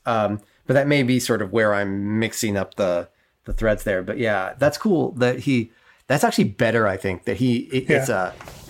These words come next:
Speaker 1: a, a choice he made for the character in the show. That's cool.
Speaker 2: We also get some, like, weird space cosmic horror stuff with whatever the frick that thing was.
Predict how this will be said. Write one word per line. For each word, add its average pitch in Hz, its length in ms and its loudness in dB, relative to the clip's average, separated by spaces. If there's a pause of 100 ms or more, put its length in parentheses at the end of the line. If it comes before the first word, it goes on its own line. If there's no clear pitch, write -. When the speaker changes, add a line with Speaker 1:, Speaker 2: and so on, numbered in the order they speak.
(140)
Speaker 1:
a, 123 60 2
a - 20 -2
choice 135 480 2
he 131 160 2
made 104 340 0
for 107 140 -4
the 92 80 -4
character 101 480 -2
in 90 100 -6
the 90 60 -12
show. 87 460 -4 (2000)
That's 135 180 -4
cool. - 300 -2 (2500)
Speaker 2:
We 165 120 6
also 170 260 4
get 165 180 0
some, 160 160 -2
like, 139 240 2
weird 147 300 2 (320)
space - 460 0
cosmic 143 440 0
horror 156 300 0
stuff - 560 0 (260)
with 143 320 0 (540)
whatever 160 300 2
the 151 100 2
frick - 340 0
that 151 280 2
thing 139 220 2
was. 143 400 0